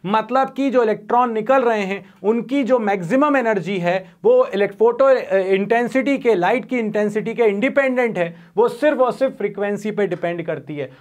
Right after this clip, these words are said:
और सबसे लास्ट पॉइंट, photoelectric emission एक इंस्टेंटेनियस प्रोसेस है। ये वेव थ्योरी का बहुत बड़ा ड्रॉबैक इन्होंने निकाल कर बता दिया।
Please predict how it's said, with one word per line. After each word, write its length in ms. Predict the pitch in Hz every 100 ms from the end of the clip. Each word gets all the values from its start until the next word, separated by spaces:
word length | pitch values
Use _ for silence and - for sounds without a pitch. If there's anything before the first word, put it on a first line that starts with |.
| -
और 480 | 214 269 285 165 - 233
सबसे 320 | 226 254 262
लास्ट 480 | 214 220 277 269 -
पॉइंट, 460 | 240 240 202 165 - 226
photoelectric 840 | 254 254 302 285 277 277 277 247
emission 320 | 240 240 254
एक 120 | 262 226
इंस्टेंटेनियस 800 | 214 220 262 254 247 247 240
प्रोसेस 440 | 240 226 226 247 254
है। 100 | 247
ये 100 | 240
वेव 240 | 214 277 277
थ्योरी 220 | 233 233
का 120 | 240
बहुत 340 | 196 185 240 240
बड़ा 200 | 226 220
ड्रॉबैक 460 | 214 208 208 208
इन्होंने 240 | 202 196 190
निकाल 280 | 185 175 175
कर 140 | 180
बता 240 | 170 170
दिया। 280 | 160 180 196